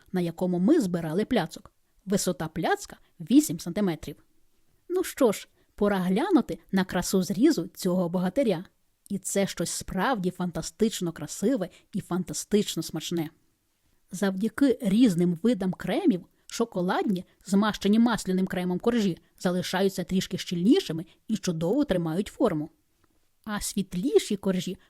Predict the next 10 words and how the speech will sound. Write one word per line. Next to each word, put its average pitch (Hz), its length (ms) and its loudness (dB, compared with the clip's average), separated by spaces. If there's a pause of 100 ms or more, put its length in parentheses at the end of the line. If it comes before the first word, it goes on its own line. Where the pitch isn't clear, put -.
(120)
повністю 226 640 4
просочуються 190 760 0
вершковим 180 540 -2
кремом 214 440 0 (260)
і 226 80 0
перетворюються 196 920 2 (180)
на 180 140 0
ніжну 196 440 8
медову 170 380 -2
хмаринку. 214 600 0